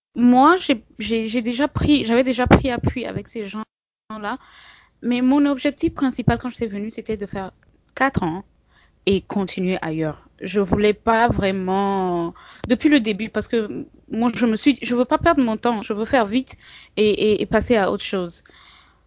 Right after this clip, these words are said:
Donc, euh, quand vous, c'est, c'est très difficile, hein, parce que vous rencontrez des gens qui, euh, se laissent vraiment emporter. Et certaines fois, c'est, ce n'est pas qu'ils ne veulent pas réussir, mais juste parce qu'ils n'ont pas forcément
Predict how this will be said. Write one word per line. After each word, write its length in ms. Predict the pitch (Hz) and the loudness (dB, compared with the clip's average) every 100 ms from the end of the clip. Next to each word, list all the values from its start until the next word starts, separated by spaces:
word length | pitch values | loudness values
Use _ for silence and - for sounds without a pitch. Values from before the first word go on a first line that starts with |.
| _ | _
Donc, 320 | - 240 240 - - - | 0 0 0 -4 -20 -20
euh, 320 | - - - - - | -20 -18 -18 -18 -4
quand 160 | - | 0
vous, 300 | 370 311 233 - - | 2 2 0 -6 -18
c'est, 220 | - 254 | -8 -6
c'est 160 | - 277 | 0 -2
très 200 | - 370 | 2 2
difficile, 460 | 320 - - 262 | 0 -2 -2 0
hein, 100 | 220 214 | 0 -2
parce 180 | 220 - | -6 0
que 100 | 240 | 0
vous 320 | 208 202 208 | 0 -4 -8
rencontrez 460 | 214 233 269 - | -8 -6 -4 0
des 160 | 285 233 | 2 2
gens 400 | 208 190 202 262 - | 2 -2 -2 -2 -4
qui, 640 | - 214 214 208 196 185 - - - _ _ - | -6 -2 -2 -2 -2 -6 -10 -20 -20 _ _ -6
euh, 200 | 180 170 | -2 -2
se 180 | 175 214 | 0 2
laissent 280 | 202 208 - | 2 0 -6
vraiment 380 | 196 220 240 - | -4 -2 -2 -2
emporter. 580 | 208 190 - 220 196 - | -4 -6 -2 -2 -2 -4
Et 140 | 190 | -4
certaines 340 | - 226 285 | -2 2 2
fois, 340 | 285 - 302 311 | 2 4 4 4
c'est, 360 | - 254 208 - | 0 0 2 -2
ce 180 | - 240 | -4 0
n'est 100 | 226 - | 0 2
pas 360 | 247 285 294 - - - _ - | 4 6 4 0 -8 -18 _ -8
qu'ils 140 | - | -2
ne 60 | 226 | -2
veulent 240 | 196 208 | 2 0
pas 140 | 190 254 | 4 2
réussir, 500 | 233 202 - 254 277 - - - - | 2 -4 -4 -4 -4 -6 -20 -16 -2
mais 120 | 247 | 0
juste 220 | 240 330 | 0 0
parce 120 | 277 | 0
qu'ils 140 | - 262 | 0 -2
n'ont 100 | 226 | 0
pas 320 | - 240 - _ | 0 0 -2 _
forcément 640 | - 233 214 233 214 233 | -8 -6 -2 -2 -2 -4